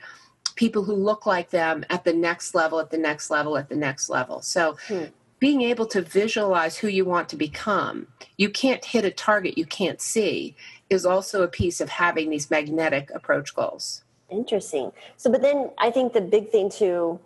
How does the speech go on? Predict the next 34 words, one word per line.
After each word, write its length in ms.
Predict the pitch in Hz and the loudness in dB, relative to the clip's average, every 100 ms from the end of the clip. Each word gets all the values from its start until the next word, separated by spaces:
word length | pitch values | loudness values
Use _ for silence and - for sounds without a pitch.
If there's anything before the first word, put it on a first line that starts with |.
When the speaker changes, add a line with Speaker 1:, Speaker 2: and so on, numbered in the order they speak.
| _ _ | _ _
Speaker 2:
look 200 | 185 190 | -2 0
at 140 | 165 - | 0 0
too 140 | 339 | 0
is 120 | 269 | 2
these 200 | 185 175 - | 2 0 0
avoidance 640 | 180 160 180 226 185 165 | -2 0 0 2 -2 -4
goals. 600 | - 151 120 90 160 - - _ | -2 0 0 -2 -6 -12 -20 _
Speaker 1:
Yeah. 200 | 175 156 | -6 -4
Speaker 2:
Could 120 | 175 | 0
you 80 | 202 | 0
describe, 360 | 196 196 190 180 | 0 0 0 2
because 320 | 196 214 185 | 2 0 0
that, 340 | - 190 - - _ _ _ - - - | 0 0 -2 -16 _ _ _ -20 -12 -2
and 120 | 240 | 0
I 140 | 247 277 | 2 2
interviewed 340 | 311 254 240 | 2 0 0
one 240 | 208 202 214 | 2 2 2
guy, 320 | 190 175 180 | 2 0 0
he 160 | 208 | 2
was 240 | 190 190 180 | 2 0 0
a 200 | 170 170 | 0 0
cartoonist, 580 | - 208 370 285 - - | -2 2 2 2 -2 -2
and 120 | 202 | 0
he 140 | 240 | 2
would 140 | 254 247 | 2 2
actually 580 | 233 233 - 214 196 202 - _ _ - | 0 -2 2 2 2 -4 -16 _ _ 2
draw 200 | 196 196 | 4 4
these 160 | 254 | 2
cartoons, 640 | - 302 - 220 202 208 | 2 0 2 2 2 0
submit 300 | - 190 196 | 0 2 2
them 160 | 196 226 - - | 2 0 -2 2
to 480 | 202 190 185 185 185 _ - | 2 2 0 -2 -6 _ 0
newspapers, 880 | 196 226 - 175 165 151 160 233 - - | 2 2 0 -2 0 0 0 -2 -6 -2
and 440 | 185 180 175 175 | 0 2 0 -2